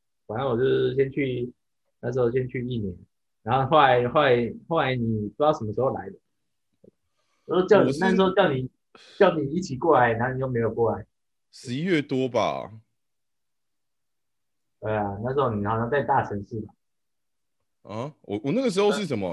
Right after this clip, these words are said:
Speaker 1: 嗯。
Speaker 2: 一退伍之后回家，稍微帮一下忙，然后不知道干嘛，忙了一下，过了几，两三个月之后就出发了。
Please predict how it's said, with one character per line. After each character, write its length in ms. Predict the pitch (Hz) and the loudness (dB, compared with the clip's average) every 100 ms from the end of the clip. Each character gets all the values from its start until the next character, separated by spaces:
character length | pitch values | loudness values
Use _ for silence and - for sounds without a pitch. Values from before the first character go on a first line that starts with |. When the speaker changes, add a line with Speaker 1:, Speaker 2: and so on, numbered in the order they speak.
| - | -6
Speaker 1:
嗯。 80 | 113 | -10
Speaker 2:
一 40 | |
退 260 | 123 - 151 | -6 -2 0
伍 100 | 107 | -2
之 140 | 117 | -2
后 160 | 131 127 | 0 0
回 140 | 110 | -2
家， 340 | 107 110 107 113 _ - _ _ _ _ _ | 0 -2 -2 -6 _ -20 _ _ _ _ _
稍 120 | 143 | 0
微 80 | 139 | 0
帮 180 | 143 139 | 2 0
一 60 | |
下 160 | 120 131 | 0 0
忙， 500 | 107 87 80 80 101 | 0 -2 -4 -10 -12
然 140 | 107 98 | -8 -2
后 240 | 117 110 | 2 0
不 100 | 87 | 4
知 60 | 143 | 4
道 80 | |
干 220 | 135 139 107 | 4 2 2
嘛， 120 | 90 | -2
忙 220 | 101 98 | -2 -2
了 100 | 101 | -2
一 60 | 101 | -2
下， 260 | 131 95 | 0 0
过 280 | 90 139 110 | 0 0 0
了 80 | 101 | 0
几， 180 | - 87 - 95 | -6 -16 -14 -6
两 200 | 92 87 | -6 -4
三 140 | 117 | -6
个 80 | 107 | -4
月 120 | 104 | -4
之 80 | 101 | -4
后 100 | 95 | -8
就 80 | 92 | -10
出 200 | - 82 | -12 -14
发 140 | 78 | -12
了。 240 | 69 65 | -14 -16